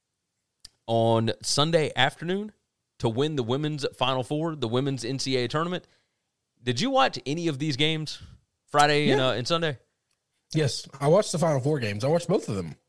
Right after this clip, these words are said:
Speaker 1: Do you remember, it was not that long ago that we had constant bloodbaths in women's basketball? It was uconn, it was Tennessee,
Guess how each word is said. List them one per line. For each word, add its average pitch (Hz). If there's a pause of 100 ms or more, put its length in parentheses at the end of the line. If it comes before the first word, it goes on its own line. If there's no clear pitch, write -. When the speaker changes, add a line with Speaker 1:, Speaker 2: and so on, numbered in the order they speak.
Speaker 1:
Do 135
you 294
remember, 196
it 226
was 160
not 139
that 156
long 147
ago 107
that 120
we 156
had 110 (640)
constant 180
bloodbaths 110 (100)
in 135
women's 131
basketball? 92
It 131
was 110
uconn, 185 (420)
it 123
was 110 (360)
Tennessee, 170